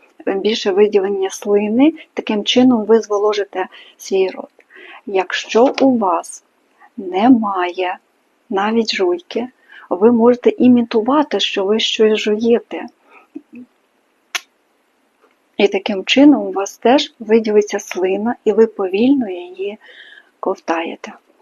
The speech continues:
Така вправа в будь-якому випадку вам допоможе. Головне про неї згадати. Наступна в нас стихія — це, е, повітря. Повітря,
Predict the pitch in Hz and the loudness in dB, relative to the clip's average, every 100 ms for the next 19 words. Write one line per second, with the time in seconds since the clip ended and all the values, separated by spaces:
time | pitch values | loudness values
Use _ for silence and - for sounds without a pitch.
0 | _ _ _ _ _ _ _ _ - - | _ _ _ _ _ _ _ _ -10 0
1 | 269 254 - 240 277 196 - - - - | 2 2 2 2 2 0 -4 -20 -20 -20
2 | - 185 208 233 180 - 339 349 175 - | -14 0 2 4 2 -2 -4 -4 -4 -2
3 | 233 240 170 180 190 190 185 190 196 185 | -2 -2 -8 -6 -8 -10 -14 -10 -4 -2
4 | - - 190 190 175 180 202 254 - 185 | -2 -6 -6 -6 -6 -2 -2 -2 -8 -10
5 | 180 196 202 - _ _ 226 - 180 - | -8 -6 -8 -14 _ _ -20 -14 -10 -6
6 | - - - _ _ - - - - - | -6 -8 -20 _ _ -20 -20 -20 -20 -20
7 | _ 185 233 - 240 208 185 190 190 - | _ 0 0 2 0 2 0 0 -2 -4
8 | - 190 277 320 285 - - 214 254 254 | -10 -2 4 4 4 0 2 4 4 2
9 | - _ _ - 202 190 196 190 190 190 | -2 _ _ -10 -8 -10 -10 -10 -14 -20
10 | _ _ _ 214 214 180 - - - _ | _ _ _ -2 0 -2 -4 -16 -18 _
11 | _ _ _ _ _ _ - _ _ 180 | _ _ _ _ _ _ -20 _ _ -12
12 | 185 233 330 302 233 226 | -2 2 2 2 2 0